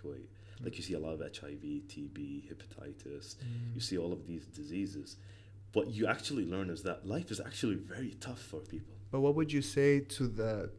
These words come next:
Speaker 2: to, yeah, just to counter, that may, a lot of people are not aware of what life is kind of, uh, like outside. Because I'll tell you, like, for example, um, most of the people that I was with, I went through, when I was applying to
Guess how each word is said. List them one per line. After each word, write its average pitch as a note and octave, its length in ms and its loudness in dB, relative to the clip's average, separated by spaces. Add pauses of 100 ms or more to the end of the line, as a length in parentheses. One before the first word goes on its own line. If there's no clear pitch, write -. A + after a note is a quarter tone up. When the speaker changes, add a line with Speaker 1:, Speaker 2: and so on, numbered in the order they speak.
Speaker 2:
to, - 220 -4
yeah, F2 400 -2
just - 200 0
to A2+ 60 -4
counter, D3+ 480 0 (680)
that A#2+ 240 4 (600)
may, B2+ 220 4
a C3 80 4
lot C#3 200 8
of D#3 100 4
people C#3+ 420 2 (120)
are A2+ 140 4
not A#2 360 4 (140)
aware A2 720 6 (640)
of A#2 480 2 (120)
what A2 200 4
life A2 280 4
is G#2+ 80 2
kind G#2 220 0
of, F2+ 200 -2
uh, G#2 220 4
like G2 280 0
outside. G2 440 0
Because A2+ 520 2
I'll A#2+ 100 6
tell C3 120 2
you, B2 140 6
like, G2 280 2
for A2+ 140 2
example, A2 500 2 (380)
um, F2+ 540 -2 (100)
most B2 300 4
of B2 60 2
the A2 60 6
people A2 300 0
that G2+ 60 4
I G#2+ 80 4
was G#2+ 160 4
with, G#2+ 140 4
I A#2+ 140 10
went C3 260 4
through, A2+ 320 4
when G2+ 160 4
I G2+ 80 6
was G#2 120 4
applying G#2 300 0
to - 140 -6